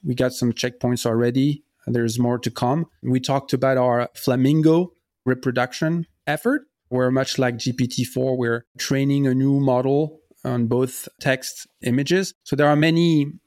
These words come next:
efforts ongoing, and I don't think it's out of reach for small focused open source organizations to make meaningful contribution. That's why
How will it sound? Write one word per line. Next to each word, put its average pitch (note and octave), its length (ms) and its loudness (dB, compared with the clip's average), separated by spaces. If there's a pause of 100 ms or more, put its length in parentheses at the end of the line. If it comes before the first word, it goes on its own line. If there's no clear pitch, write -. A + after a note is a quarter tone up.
(140)
efforts C3 600 -2 (160)
ongoing, B2+ 880 0
and B2+ 360 -4
I B2 100 2
don't F3 220 2
think D#3+ 320 0
it's - 460 -4 (120)
out C#3+ 160 0
of B2 240 -2
reach C3+ 420 -2 (140)
for B2 600 -2
small C3+ 440 0
focused C3 720 -4 (500)
open C3 260 0
source B2 300 -4
organizations B2 880 0
to - 120 -2
make A#2 260 0
meaningful B2+ 540 0
contribution. B2+ 640 -2
That's A#2 240 -4
why B2 240 -2